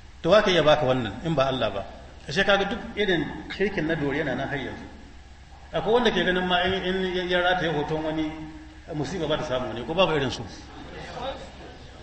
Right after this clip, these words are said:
To ina magana, bai bambancin ka da wanda ya ra-, ya, ya, abin nan ya zana Lata da Uzza. Suna da bambanci?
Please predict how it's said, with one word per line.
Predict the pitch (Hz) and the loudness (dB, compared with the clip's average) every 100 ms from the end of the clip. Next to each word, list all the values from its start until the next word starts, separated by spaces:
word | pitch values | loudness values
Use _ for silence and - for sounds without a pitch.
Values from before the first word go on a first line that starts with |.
| - - - - | -18 -18 -14 -2
To | 190 | 4
ina | 202 220 | 6 6
magana, | 185 180 156 - 208 | 6 4 4 0 -2
bai | 196 | 0
bambancin | 214 214 214 185 | 0 -2 -2 -2
ka | |
da | 175 | 0
wanda | 170 156 | 0 0
ya | 156 | 4
ra-, | 160 170 | 4 4
ya, | 156 156 | 0 -4
ya, | 160 165 165 | -4 -6 -4
abin | 160 | -4
nan | 143 143 | -2 -2
ya | |
zana | 151 156 143 | 2 2 2
Lata | 147 131 | 0 0
da | |
Uzza. | 131 123 110 - - - - - - - - - - - - - - | -6 -6 -8 -10 -16 -18 -20 -20 -20 -18 -18 -20 -20 -14 -14 -12 -8
Suna | 196 196 | 4 6
da | 170 | 8
bambanci? | 190 196 202 | 8 6 4